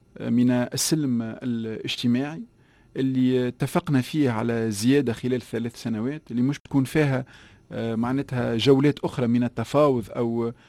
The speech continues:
آه، طلبات أخرى في علاقة بالزيادة في الأجور. لكن نقطة محورية وجوهرية اتفقنا عليها كذلك، اللي هي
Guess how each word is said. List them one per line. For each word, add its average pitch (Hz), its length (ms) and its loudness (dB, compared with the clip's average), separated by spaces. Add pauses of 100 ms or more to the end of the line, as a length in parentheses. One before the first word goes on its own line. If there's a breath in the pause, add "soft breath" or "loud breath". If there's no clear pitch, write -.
(240 soft breath)
آه، 113 120 -4
طلبات 139 640 2
أخرى 120 500 -2
في 123 140 -8
علاقة 123 460 -2
بالزيادة 110 880 -2 (460)
في - 120 -10
الأجور. 135 480 0 (680 soft breath)
لكن 208 480 12 (140)
نقطة 208 600 4
محورية 156 760 2
وجوهرية 147 760 2
اتفقنا 147 500 -4
عليها 151 320 0
كذلك، 170 580 0 (540 soft breath)
اللي 160 280 4
هي 180 380 6